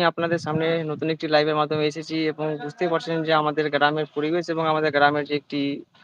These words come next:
চলাচল যে বা আমাদের যে একটি যে পরিবেশের মাধ্যম দিয়ে আমাদের যে মানে চলাচল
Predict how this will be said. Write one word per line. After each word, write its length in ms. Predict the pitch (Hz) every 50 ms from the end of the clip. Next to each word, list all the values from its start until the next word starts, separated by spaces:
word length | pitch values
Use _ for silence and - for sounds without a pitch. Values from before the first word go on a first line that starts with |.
| - - _ _ -
চলাচল 340 | 185 202 214 202 208 208 202
যে 120 | 190 190 175
বা 120 | 170 175 175 175
আমাদের 260 | 170 175 175 165 170
যে 120 | 165 160 170
একটি 220 | 170 - - 170 165 165 165 160
যে 100 | 160 160
পরিবেশের 480 | 151 - 160 160 165 165 156 170 170 165
মাধ্যম 280 | 160 160 156 160 160 165
দিয়ে 180 | 156 156 156 156
আমাদের 260 | 156 151 151 151 151
যে 160 | 147 147 151 147 147 143 143 - - - _ _ _ _ _ _ _ _
মানে 200 | 123 120 123 120 127 131 127 131 135 135 131 127 123 - - - _ _ _ _ _ _ _ _ _ _ _ _ _ _ _ _ _ _ _ _ _ _ _ _ _ _ _ _ -
চলাচল 420 | 151 170 185 180 - 185 185 185